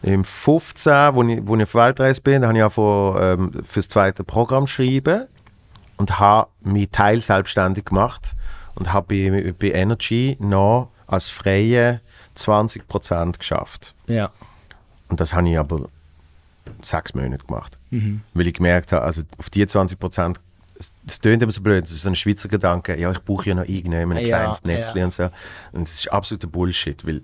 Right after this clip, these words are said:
Speaker 1: wa-, was, was eben für Energie noch in, trotzdem in die zwanzig Prozent reingeht, i-, i-, ist nie im Verhältnis,
Speaker 2: Ja.
Speaker 1: wie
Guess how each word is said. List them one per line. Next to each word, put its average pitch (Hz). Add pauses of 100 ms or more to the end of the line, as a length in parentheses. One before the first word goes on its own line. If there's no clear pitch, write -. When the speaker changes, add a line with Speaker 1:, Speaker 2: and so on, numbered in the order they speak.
Speaker 1:
wa-, 87
was, -
was 90
eben 101
für -
Energie 113 (160)
noch 107
in, 98
trotzdem 104
in 98
die 92
zwanzig 98
Prozent 95
reingeht, 92 (500)
i-, -
i-, -
ist -
nie 123
im 120
Verhältnis, 85 (260)
Speaker 2:
Ja. 95 (220)
Speaker 1:
wie 92